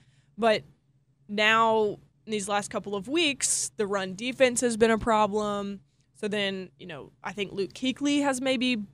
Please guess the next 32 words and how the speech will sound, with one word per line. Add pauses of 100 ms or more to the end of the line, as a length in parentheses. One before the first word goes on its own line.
tried
to
be
the
hero,
and
he's
trying
to
do
too
many
things
instead
of
just
staying
in
the
middle
of
the
field
and,
and
orchestrating
where
that
defense
is
lined
up.